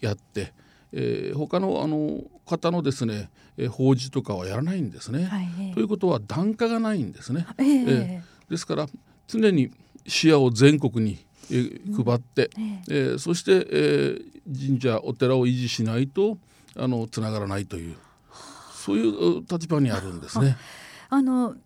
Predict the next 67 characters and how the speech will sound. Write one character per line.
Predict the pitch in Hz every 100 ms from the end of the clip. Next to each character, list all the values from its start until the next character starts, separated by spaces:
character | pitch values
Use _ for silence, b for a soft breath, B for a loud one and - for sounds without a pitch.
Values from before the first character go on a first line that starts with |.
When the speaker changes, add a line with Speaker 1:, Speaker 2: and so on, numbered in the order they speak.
| -
Speaker 2:
美 | 247
咲 | 247 294
さ | 294 302
ん | 277
の | 269 254 247 - 208
ご | 202
先 | 208 233
祖 | 180
様 | 175 170
も | 165
ず | 165 220
っ |
と、 | 226 240 185
ま | 202
あ、 |
太 | 185 175
宰 | 180 196 190
府 | 202 190 -
天 | 220 196
満 | 208 208
宮 | 175
と | 175
道 | 156 180
真 | 180 254 247
公 | 240 190
と |
一 | 170
緒 | 175 208
に | 196 190 B B B B
ね、 | 262 180 -
あ | 185
の、 | 175
ず | 165
っ | 170
と | 180
歴 | 180 175
史 | 196
が | 185 175 175 B B
続 | - 202
い | 208
て |
き | 214
た | 226
と | 202 180
思 | 180
う | 185
ん |
で | 165
す | -
け |
ど、 | 160 180
そ | - 339
う | 359
い |
う | 339
美 | 339
咲 | 339 330 330
さ | 320 311
ん | 311
も、 | 381 381 b b b
そ | - 226
の |
天 | 208 247 226
満 | 233 220
宮 | 185 180 185
で | 262
は | 294 220